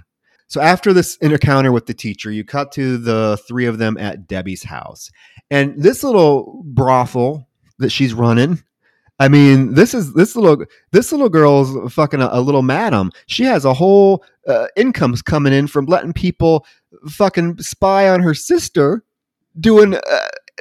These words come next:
extended strip teases in her bedroom after school every day. And Miss Debbie is just raking in the money. And we gotta say, folks, if you're, if you're old enough to know who we're talking about, if you're old enough to remember the good old M T V days in the eighties when they actually had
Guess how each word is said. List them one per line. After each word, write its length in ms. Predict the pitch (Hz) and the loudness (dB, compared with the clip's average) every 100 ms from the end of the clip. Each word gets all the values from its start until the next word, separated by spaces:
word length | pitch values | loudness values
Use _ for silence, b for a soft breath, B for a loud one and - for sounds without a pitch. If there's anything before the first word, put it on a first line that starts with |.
| - | -8
extended 1000 | - - - 220 311 320 147 120 127 156 _ _ _ _ - | -8 -12 0 2 2 4 4 4 -2 -8 _ _ _ _ -14
strip 400 | - - 277 - | -12 -4 -4 -4
teases 760 | - 127 110 101 117 156 - _ _ _ 180 | -2 0 0 -2 -6 -6 -12 _ _ _ 0
in 80 | |
her 100 | 190 | 0
bedroom 480 | 180 208 220 113 98 | 2 0 -2 -6 -8
after 300 | 107 117 147 | -6 -6 -6
school 340 | 131 202 202 120 | -8 0 2 2
every 240 | 101 98 | -2 -6
day. 380 | 92 78 69 - _ _ B B - | -6 -10 -12 -18 _ _ B B 0
And 140 | 156 | 4
Miss 160 | 254 - | 4 4
Debbie 320 | 190 214 190 | 4 6 4
is 100 | 135 | 4
just 160 | 143 | 0
raking 460 | 120 113 156 185 190 | -2 0 2 2 0
in 100 | 185 | 0
the 80 | 175 | 0
money. 220 | 180 131 B - | 0 -2 B -4
And 80 | 151 | 2
we 100 | 156 | 4
gotta 280 | 147 175 | 6 6
say, 340 | 185 240 226 202 | 4 4 6 4
folks, 440 | - 160 147 139 | 2 0 0 -2
if 220 | - 123 | -10 -8
you're, 140 | 143 127 | -6 -4
if 160 | 135 139 | -4 -4
you're 120 | 135 | 0
old 260 | 139 170 | 4 4
enough 240 | 180 180 - | 4 0 -2
to 60 | 170 | -2
know 100 | 165 | 0
who 100 | 170 | 0
we're 120 | 170 | -2
talking 380 | 175 180 175 135 | -4 -8 -6 -8
about, 240 | 117 113 | -6 -6
if 120 | 113 | -6
you're 140 | 117 - | -8 -2
old 240 | 127 151 | 0 0
enough 260 | 160 160 - | 0 -2 -4
to 100 | 156 | -6
remember 360 | 147 151 151 | -4 -2 -2
the 140 | 139 131 | -2 -2
good 260 | 98 139 | 2 4
old 280 | 165 156 143 | 4 4 2
M 220 | - 131 135 | 0 -2 -2
T 240 | - 147 | -6 -8
V 200 | 135 170 | -6 -6
days 460 | 139 98 92 90 98 | -2 -4 -4 -8 -10
in 80 | |
the 120 | 101 - | -12 -8
eighties 460 | 120 175 123 101 101 | -4 -4 -2 -4 -4
when 100 | 110 | -2
they 80 | |
actually 300 | 117 110 - | -2 -4 -6
had 320 | 107 107 107 | -6 -4 -4